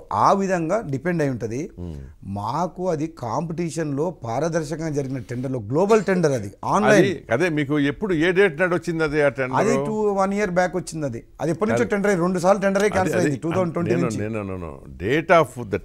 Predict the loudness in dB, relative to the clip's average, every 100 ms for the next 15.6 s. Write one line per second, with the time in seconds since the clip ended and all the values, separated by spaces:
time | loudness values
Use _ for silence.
0 | -2 0 -2 0 -4 -2 -2 -2 -2 -6
1 | -8 -6 -6 -4 -2 2 2 2 -4 -4
2 | -4 -4 -10 -16 -20 -20 -20 -20 -20 -20
3 | -20 -20 -16 -10 -8 -6 -6 -4 0 2
4 | 0 -2 -6 -6 -6 -4 -6 -6 -6 -6
5 | -8 -8 -10 -14 -14 -14 -14 -20 -20 -20
6 | -16 -16 -6 2 4 4 2 -2 -4 -20
7 | -20 -10 -2 0 4 6 4 0 -10 -6
8 | 0 0 0 -2 0 -2 -2 -2 -2 0
9 | 0 0 0 -2 0 0 -2 -4 -6 -6
10 | -8 -2 0 4 4 4 2 -4 -8 -6
11 | -6 -6 -8 -10 0 4 4 2 0 2
12 | 2 2 2 4 4 4 4 2 0 -2
13 | -2 -2 0 -2 -4 -10 -8 -6 -6 -4
14 | -2 -2 -2 -6 -10 -4 -6 -4 -8 -6
15 | -6 -4 -6 -8 -14 -16